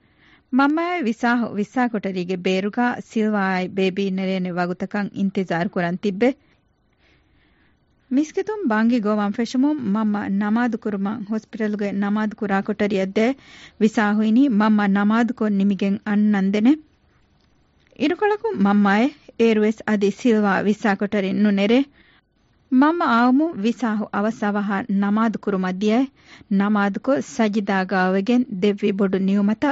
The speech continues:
ಶುಕುರ್ವೆರಿ. ಅದಿ ಬಾಜ್ಜವೆರಿ ದಿರೋಳ್ಮೆ ಮಿಂವರು ಕುರವು ಮಶಾ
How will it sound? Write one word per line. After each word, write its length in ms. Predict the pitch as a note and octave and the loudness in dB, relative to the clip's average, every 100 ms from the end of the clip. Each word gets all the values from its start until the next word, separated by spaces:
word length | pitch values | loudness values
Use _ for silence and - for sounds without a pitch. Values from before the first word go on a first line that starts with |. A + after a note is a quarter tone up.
| - - | -4 -8
ಶುಕುರ್ವೆರಿ. 680 | - A#3+ - G#3 F#3+ G3 - - _ | -4 -2 0 0 2 0 -4 -12 _
ಅದಿ 300 | G3+ C4+ F4 - | 0 2 0 -2
ಬಾಜ್ಜವೆರಿ 680 | G#3 A#3 C#4 D#4+ C#4 F#3+ G3+ | -2 0 0 0 0 0 0
ದಿರೋಳ್ಮೆ 480 | A3+ A3 A3+ G#3 | 2 2 2 0
ಮಿಂವರು 580 | G#3 F#3+ G3+ G#3+ A3 G#3 | -2 0 2 2 2 0
ಕುರವು 320 | G3 G3+ G3+ | -2 -2 -2
ಮಶಾ 460 | G#3 G3+ - C4 C4+ | 0 -2 0 0 0